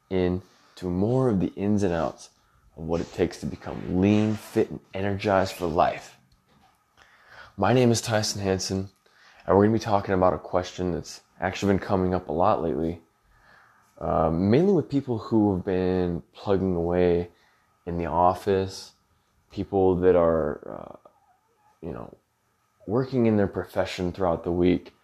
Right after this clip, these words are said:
passionately, but they just don't get a lot of movement in throughout the day. And it's hard because they're stuck in their cubicle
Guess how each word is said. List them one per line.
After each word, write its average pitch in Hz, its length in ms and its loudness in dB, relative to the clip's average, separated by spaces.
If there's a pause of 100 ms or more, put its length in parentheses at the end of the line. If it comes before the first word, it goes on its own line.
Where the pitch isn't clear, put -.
(1400)
passionately, 80 840 -4 (120)
but - 300 -8 (380)
they 98 100 -2
just 92 180 -2
don't 113 180 0
get 117 120 0
a - 20 4
lot 113 200 4
of 85 280 2
movement 98 540 0
in 73 260 -12 (120)
throughout 80 280 0
the - 60 -6
day. 71 360 -4 (1000)
And 85 240 -4
it's - 140 -8
hard 92 280 4
because 78 360 -4
they're 58 80 -8
stuck - 480 -6
in 80 140 -6
their 67 120 -8
cubicle 110 880 4